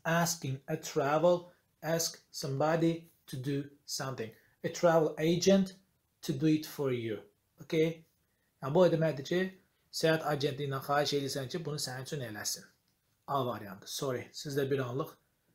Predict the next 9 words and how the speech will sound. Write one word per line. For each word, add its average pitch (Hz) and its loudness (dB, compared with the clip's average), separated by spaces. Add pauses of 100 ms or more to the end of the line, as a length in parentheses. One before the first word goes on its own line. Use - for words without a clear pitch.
(240)
çaşdırdımsa. 110 -8 (1400)
Okay, 143 0
there 180 10
isn't 175 4
any 165 2
point, 185 2
yadda 143 -2
saxlayaq. 139 0 (1200)
Point 175 2